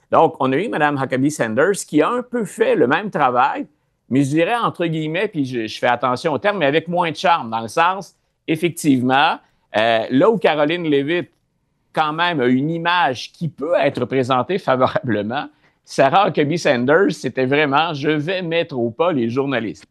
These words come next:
Donc, Trump avait trouvé, ou l'administration Trump avait trouvé une porte-parole qui, dans les pires tempêtes, n'a jamais fléchi, n'a jamais cédé et a accepté de défendre un grand nombre d'informations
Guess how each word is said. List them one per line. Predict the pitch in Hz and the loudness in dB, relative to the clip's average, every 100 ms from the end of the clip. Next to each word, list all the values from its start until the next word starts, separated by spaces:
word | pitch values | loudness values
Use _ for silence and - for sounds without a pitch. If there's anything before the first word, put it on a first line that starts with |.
| _ _ _ | _ _ _
Donc, | 139 185 196 - _ _ _ _ _ - | 4 4 4 -2 _ _ _ _ _ 0
Trump | 196 254 254 | 4 4 2
avait | 175 190 | 2 0
trouvé, | 175 180 165 180 | 0 -2 0 2
ou | 123 95 | 0 -2
l'administration | 120 120 127 120 107 107 95 | -4 -4 -4 -4 -4 -6 -6
Trump | 143 170 151 | -2 -2 0
avait | 135 135 | 0 0
trouvé | 135 165 | 0 2
une | 220 | 0
porte-parole | 151 170 - 127 127 160 190 185 | 0 -4 0 0 2 2 0 -4
qui, | - 208 220 | -8 -6 -4
dans | 156 143 147 | 0 2 2
les | 139 135 | 2 0
pires | - 233 220 139 - | -4 -6 -4 -4 0
tempêtes, | 147 147 135 131 92 - _ _ _ - | 0 0 2 0 0 -6 _ _ _ -8
n'a | 95 95 | -4 -2
jamais | 98 113 156 175 170 170 170 147 | -2 -2 2 2 0 -2 -2 -2
fléchi, | - 127 143 - 117 123 - _ _ _ - | -2 0 0 -2 -6 -8 -10 _ _ _ -6
n'a | 92 92 | -2 0
jamais | 135 165 170 165 | 2 2 2 0
cédé | - 143 113 110 113 - _ _ - | 2 0 2 0 0 -4 _ _ 0
et | 117 147 | 2 4
a | |
accepté | 226 - 220 170 - 240 | 2 0 -2 -2 -2 -2
de | 202 | 0
défendre | 127 175 160 143 165 151 | 0 -2 0 -2 -2 -6
un | 101 98 | -6 -4
grand | 117 175 185 | -2 0 2
nombre | 180 185 123 | 0 0 -2
d'informations | 110 107 113 113 110 104 139 143 147 | -2 -2 -4 -4 -6 -4 0 2 0